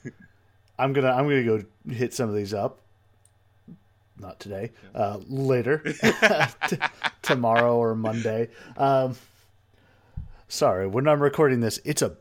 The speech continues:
Speaker 2: busy day for me. Um,
Speaker 1: It's gonna be pumped.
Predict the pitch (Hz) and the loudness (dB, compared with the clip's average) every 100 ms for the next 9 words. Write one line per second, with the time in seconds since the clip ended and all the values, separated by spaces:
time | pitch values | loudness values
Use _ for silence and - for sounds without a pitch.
0 | _ 92 92 101 92 82 - 90 87 - | _ -10 -6 -6 -8 -10 -12 -10 -12 -12
1 | 92 90 95 95 - - - - - 151 | -14 -12 -12 -12 -16 -20 -20 -20 -2 2
2 | 160 151 143 143 - 113 87 - - _ | 4 2 0 -6 -10 -10 -10 -14 -20 _
3 | - 92 82 76 | -16 -14 -14 -16